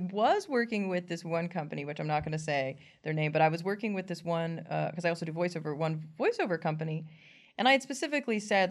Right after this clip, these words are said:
"My Spanish isn't that great. I can do an accent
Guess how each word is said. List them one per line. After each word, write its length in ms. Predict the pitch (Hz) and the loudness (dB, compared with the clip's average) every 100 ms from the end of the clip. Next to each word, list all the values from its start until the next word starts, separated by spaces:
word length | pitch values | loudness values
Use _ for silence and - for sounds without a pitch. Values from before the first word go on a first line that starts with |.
| - | 0
"My 220 | 214 247 | 2 2
Spanish 480 | 202 - 208 196 190 | 2 2 2 2 0
isn't 220 | 180 170 | -4 -2
that 220 | 156 143 151 | -2 -2 -2
great. 360 | 143 139 - - | -4 -4 -6 -2
I 120 | 202 | 0
can 340 | 240 220 202 - 185 | 2 2 0 -6 -6
do 180 | 208 202 | -2 0
an 80 | |
accent 640 | - 156 156 156 202 185 | 0 0 0 -2 -2 -2